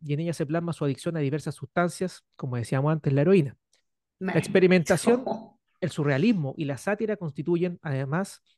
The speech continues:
Speaker 1: algunos de los elementos más destacados de sus novelas. Sus primeras publicaciones se engloban dentro de la generación Beat,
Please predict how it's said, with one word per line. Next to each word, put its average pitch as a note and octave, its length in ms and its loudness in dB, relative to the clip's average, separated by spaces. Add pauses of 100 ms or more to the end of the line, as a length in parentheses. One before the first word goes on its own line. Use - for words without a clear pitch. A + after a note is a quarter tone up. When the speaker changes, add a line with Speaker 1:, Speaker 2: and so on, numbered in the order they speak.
Speaker 1:
algunos E3 320 2
de D#3+ 80 2
los D3+ 80 4
elementos C#3+ 340 0
más G3+ 140 0
destacados E3+ 480 -2
de D#3 60 -4
sus E3 120 -10
novelas. F3+ 460 -6 (1000)
Sus G3+ 180 2
primeras A#3+ 320 6
publicaciones G#3 560 0
se - 100 -4
engloban F3+ 320 0
dentro E3+ 220 -4
de D#3+ 60 0
la D3 80 -2
generación C#3 480 -6
Beat, A3+ 160 -4